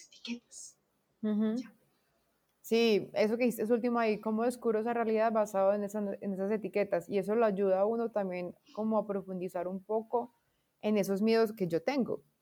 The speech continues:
Speaker 2: O sea,
Speaker 1: Ujú.
Speaker 2: porque si yo actúo bajo la rabia en ciertas situaciones, ¿es por qué?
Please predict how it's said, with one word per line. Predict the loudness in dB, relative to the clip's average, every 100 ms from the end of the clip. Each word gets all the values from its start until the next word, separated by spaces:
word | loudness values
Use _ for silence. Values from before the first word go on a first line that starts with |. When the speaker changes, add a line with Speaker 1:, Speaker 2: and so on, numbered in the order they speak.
| _ _ -12 -12 -4
Speaker 2:
O |
sea, | 2 2
Speaker 1:
Ujú. |
Speaker 2:
porque | 2 0 0
si | 2 8
yo | 6 6 -4 _ -6
actúo | -6 -4 2 4 6
bajo | 4 2 2
la | 2
rabia | 4 6 6 2
en | 0
ciertas | -2 0 -2 -2
situaciones, | -2 -2 0 2 2 0 -4 -8 _ _ _ -16
¿es | -12
por | -12 -2
qué? | 0 0